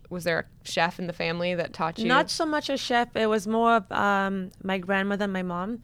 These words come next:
Speaker 1: Mm-hmm.
Speaker 2: My grandmother was a retired nurse, and, and as she got older, my mom said, like, "Just come live with us, and, you know, just w-, just be close to the family."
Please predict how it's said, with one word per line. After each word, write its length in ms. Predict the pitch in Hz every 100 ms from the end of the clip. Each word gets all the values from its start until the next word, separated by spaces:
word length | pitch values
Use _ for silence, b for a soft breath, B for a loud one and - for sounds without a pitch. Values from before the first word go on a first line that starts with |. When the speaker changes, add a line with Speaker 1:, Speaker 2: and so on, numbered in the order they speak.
| B
Speaker 1:
Mm-hmm. 360 | 208 196 180 180
Speaker 2:
My 100 | 190
grandmother 440 | 185 202 202 196
was 240 | 185 185 180
a 60 |
retired 520 | 175 185 185 180 185 175
nurse, 340 | 175 170 -
and, 140 | 170
and 240 | 185 185 -
as 220 | 202 196
she 180 | - 233
got 160 | 196 -
older, 540 | 196 190 190 185 180 b b b b b
my 180 | 190 190
mom 260 | 185 185 185
said, 160 | 190
like, 280 | 185 180 -
"Just 180 | 214 -
come 220 | 214 202
live 120 | 190
with 140 | 180 180
us, 460 | 180 175 - - -
and, 340 | - 175 175 170
you 80 | 180
know, 180 | 170
just 360 | 170 180 175 - -
w-, 120 | - - - - -
just 160 | 202
be 80 | 202
close 240 | - 190
to 80 | 185
the 60 | 175
family." 400 | - 165 170